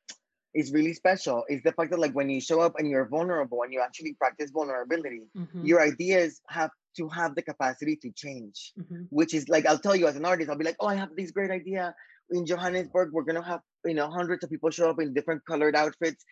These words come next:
Speaker 1: and we're gonna make a sculpture in public space. And what eventually ends up happening is that you understand that there is enormous homeless, uh, there's a homelessness crisis, and there's a work, in, uh, a, a labor crisis happening in Johannesburg,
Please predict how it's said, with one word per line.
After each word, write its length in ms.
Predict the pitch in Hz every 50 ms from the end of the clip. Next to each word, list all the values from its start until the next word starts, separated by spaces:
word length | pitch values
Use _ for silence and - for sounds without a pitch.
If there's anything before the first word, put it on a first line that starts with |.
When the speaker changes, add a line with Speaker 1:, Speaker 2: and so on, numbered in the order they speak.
| - -
Speaker 1:
and 100 | - 143
we're 100 | 143 135
gonna 160 | 131 151 160 160
make 160 | 165 - 156
a 60 | 147
sculpture 360 | - - 151 131 113 - 160
in 80 | 156 139
public 320 | - 139 117 120 131 -
space. 400 | - - 165 156 156 151 147 - _ _ _ _ _ _ _ -
And 160 | 160 160 160
what 140 | 151 156 151
eventually 460 | 151 143 147 139 131 165 170 170 170
ends 220 | 156 143 135 127 156
up 100 | 143 151 170
happening 380 | 165 139 117 165 156 156 151 143
is 80 | 131
that 100 | 143 131 131
you 160 | 131 135 139
understand 460 | 151 151 147 151 135 - - 143 139
that 140 | 147 143 117
there 180 | 143 135 131
is 220 | 131 127 113 - - _ _ _ _ -
enormous 600 | 147 151 147 147 147 151 151 156 156 156 139 - -
homeless, 420 | 160 165 156 151 156 151 156 131 151 - -
uh, 60 | 135
there's 180 | 131 139 139 123
a 80 | 147
homelessness 560 | 147 156 160 156 156 156 156 127 151 156 147 -
crisis, 520 | - 156 147 143 139 - 151 147 135 - _ _ _ _
and 160 | - 139 143 127
there's 260 | 139 131 131 127 120
a 60 | 131
work, 260 | 131 127 139 139 - -
in, 140 | 147 147 135 -
uh, 380 | 131 131 120 117 113 113 120 120 - 117
a, 60 | 123
a 20 | 120
labor 360 | 123 131 139 147 135 160 147
crisis 320 | - 165 156 147 147 143 -
happening 380 | 156 147 - 156 151 143 139
in 120 | 131 127 110
Johannesburg, 640 | 127 123 127 135 131 143 143 123 - 151 151 147